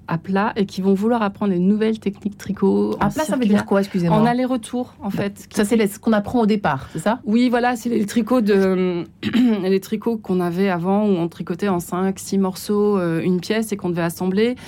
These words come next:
Speaker 2: Ouais.
Speaker 1: Maintenant, elles vont venir nous vo-, nous voir pour, euh, tricoter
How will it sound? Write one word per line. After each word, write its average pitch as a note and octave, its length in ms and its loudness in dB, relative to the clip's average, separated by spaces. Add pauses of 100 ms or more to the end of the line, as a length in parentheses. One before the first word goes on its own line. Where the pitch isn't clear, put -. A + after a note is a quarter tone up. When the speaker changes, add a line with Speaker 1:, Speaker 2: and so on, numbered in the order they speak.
Speaker 2:
Ouais. F3 200 4
Speaker 1:
Maintenant, G3 300 0
elles B3 80 -2
vont G3+ 100 -4
venir A#3 220 -2
nous A3 120 4
vo-, F3 160 0 (260)
nous F3+ 160 4
voir G#3+ 400 0
pour, F#3+ 300 -2
euh, F3 800 0
tricoter G#3+ 540 -2